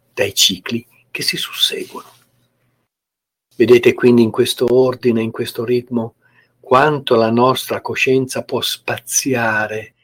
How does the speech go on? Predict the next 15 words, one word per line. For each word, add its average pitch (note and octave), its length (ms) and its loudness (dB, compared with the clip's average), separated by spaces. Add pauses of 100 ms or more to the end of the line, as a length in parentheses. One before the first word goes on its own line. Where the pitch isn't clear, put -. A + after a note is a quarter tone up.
(600)
nel A#2 260 2
comprendere A#2 1080 0 (480)
gli A2+ 180 -2
accadimenti A2 880 0
della G#2 280 -6
vita, G#2 640 -10 (640)
quelli G2+ 300 -2
della G#2 260 -4
natura, D3 720 -2 (380)
quelli A2 260 0
delle G2 240 -4
persone, C3 840 -2 (720)
quelli D3 300 -6
delle C#3 200 -2
forme. A#2 640 -2